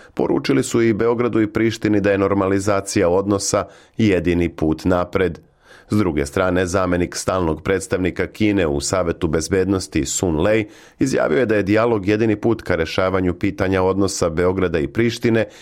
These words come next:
i očuvanja stabilnosti na Balkanu i u Evropi. On je istakao i da je neophodno poštovanje suvereniteta i teritorijalnog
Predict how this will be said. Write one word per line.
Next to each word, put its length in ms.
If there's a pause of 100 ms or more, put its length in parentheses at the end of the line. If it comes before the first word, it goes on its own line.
(140)
i 120
očuvanja 460
stabilnosti 720
na 300
Balkanu 640
i 100
u 140
Evropi. 580 (520)
On 180
je 140
istakao 500
i 60
da 120
je 100
neophodno 520
poštovanje 680
suvereniteta 960 (240)
i 160
teritorijalnog 880